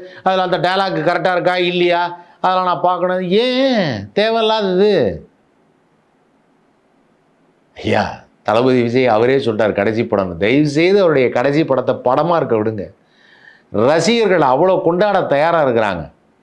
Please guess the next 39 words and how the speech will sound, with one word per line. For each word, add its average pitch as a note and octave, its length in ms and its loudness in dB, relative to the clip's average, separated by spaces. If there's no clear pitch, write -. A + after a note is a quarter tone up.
அது C#3+ 200 0
படமாவே G#3+ 480 0
இருக்கட்டும், D#3 380 2
அது A#2+ 140 2
படமா F3+ 380 2
இருக்கட்டும், C#3+ 300 0
அது F3+ 220 2
அரசியல் D#3+ 340 2
வசனங்கள் D3 340 0
இருக்கட்டும், B2 320 0
அது G3 140 2
அவருடைய F3 360 2
ரசிகர்களை G3+ 360 2
சந்தோஷப்படுத்தட்டும். D#3+ 800 -2
அதை F3+ 300 0
போய் A3 200 2
நொய்யி G3+ 300 2
நொய்யின்னு G#3+ 340 2
ஏன் F#3+ 180 -2
போய் F#3+ 100 0
உள்ள F#3 260 2
புகுந்து F3 280 0
நீங்க E3+ 240 0
எல்லாம் F3 200 0
நாலு D#3+ 260 0
பேர் E3+ 180 2
பார்த்து D#3+ 460 -2
இதை F3 200 2
வைங்க F3+ 260 0
அதை D#3 280 0
வைக்காதீங்கன்னு F3 400 0
நீங்க E3 200 0
எதுக்கு E3+ 200 0
சொல்றீங்க? C#3 540 -2
எச் E3+ 320 -2
வினோத் G3 300 2
சூப்பர் G#3+ 520 -2
டேலண்டட் F#3 420 0
டைரக்டர், C#3 640 -2